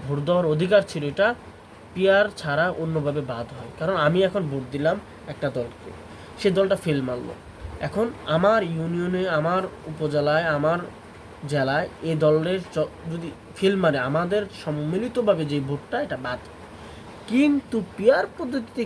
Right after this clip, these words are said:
কি হবে? আপনি যদি দশ হাজার ভোটের মধ্যে পাঁচ হাজার একশো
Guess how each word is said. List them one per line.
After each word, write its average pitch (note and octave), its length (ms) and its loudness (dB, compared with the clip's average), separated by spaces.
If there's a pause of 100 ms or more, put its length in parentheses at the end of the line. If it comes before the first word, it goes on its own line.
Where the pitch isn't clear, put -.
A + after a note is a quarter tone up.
কি G#3 180 -4
হবে? F3+ 240 2 (1080)
আপনি D#3+ 220 -4 (120)
যদি F3 200 -4 (600)
দশ D3 200 6
হাজার E3 220 4 (120)
ভোটের C#3+ 300 -2
মধ্যে E3 180 -2 (100)
পাঁচ D#3 240 -4
হাজার E3 240 -2
একশো D3+ 180 -6